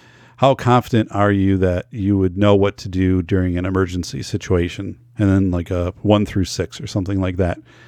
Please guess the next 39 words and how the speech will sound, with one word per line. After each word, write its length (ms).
You, 160
you 180
don't 160
wanna 140
do 160
those 260
odd, 300
because 260
then 140
if 100
someone 380
picks 320
the 120
middle 360
just 260
as 160
a 60
safe 300
ground, 380
that 120
doesn't 240
really 240
tell 240
you 160
anything. 420
Like, 220
you 100
want 220
people 320
to, 260
to 220
tilt 220
their 140
hand 340
of 200
either, 320
like, 360
you 100
know, 340